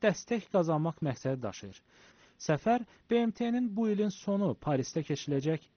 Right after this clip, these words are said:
iqlim dəyişikliyinə dair konfransdan əvvələ təsadüf edir. Ağ Ev bildirir ki, konfransın məqsədi Arktikada temperaturun artmasının dünyaya təsiri və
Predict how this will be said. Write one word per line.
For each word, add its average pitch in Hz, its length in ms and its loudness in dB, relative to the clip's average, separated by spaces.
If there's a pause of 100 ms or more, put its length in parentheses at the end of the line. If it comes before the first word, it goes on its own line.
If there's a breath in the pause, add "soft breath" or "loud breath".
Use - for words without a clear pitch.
(120)
iqlim 202 280 2
dəyişikliyinə 143 720 -2
dair 196 320 2 (160 soft breath)
konfransdan 165 800 0
əvvələ 135 500 0
təsadüf 101 460 -8
edir. 101 160 -16 (440 soft breath)
Ağ 190 220 4
Ev 190 80 2 (120)
bildirir 175 360 2
ki, 107 260 -2 (100)
konfransın 180 720 0
məqsədi 175 600 -2
Arktikada 220 840 4
temperaturun 196 720 -2
artmasının 180 920 -2
dünyaya 160 480 0
təsiri 156 480 -4
və 127 140 2